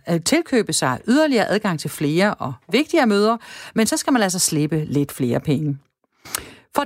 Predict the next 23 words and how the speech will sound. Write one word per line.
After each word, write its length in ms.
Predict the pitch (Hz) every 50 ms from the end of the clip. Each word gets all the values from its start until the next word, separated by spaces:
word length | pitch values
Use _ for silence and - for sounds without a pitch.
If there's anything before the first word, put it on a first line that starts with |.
| - -
Danmark 380 | 277 285 294 320 330 330 311 269
deltog 400 | - 233 240 226 - - 254 214
blandt 220 | - 233 233 226 190
andet 220 | 156 165 190 196
chefer 400 | - - - 277 269 240 - 247
og 280 | 226 214 - - 196 170
repræsentanter 720 | 180 175 - 185 165 - 175 147 - 226 220 214 160 165
fra 300 | 151 - - 147 127 117 - -
Ørsted, 520 | 175 226 240 220 - - 247 240 240 233 226 _ _ - -
Carlsberg, 560 | 208 214 190 175 - - - 196 190 185 170 143 - -
Lego, 440 | - 165 180 180 170 - 202 190 175 - _ -
Vestas, 580 | - 180 202 - - - 175 156 - - -
Danfoss, 540 | - - 170 170 185 - - 160 143 139 - _ - _ _ _ -
øh, 60 | 170 165
Danfoss 400 | 185 185 214 220 - 185 156 -
og 160 | - - 160 165
Mærsk. 380 | 165 190 240 254 - - - - - - - - - - - -
Og 100 | - 226
så 100 | - 311 -
deltog 560 | - 262 277 277 - - 277 262 240 214 - - - _ -
udenrigsminister 760 | 208 220 247 247 254 220 - - 202 190 185 - - 185
Jeppe 240 | 165 160 147 147 143
Kofod, 480 | - - 240 254 - - 254 233 220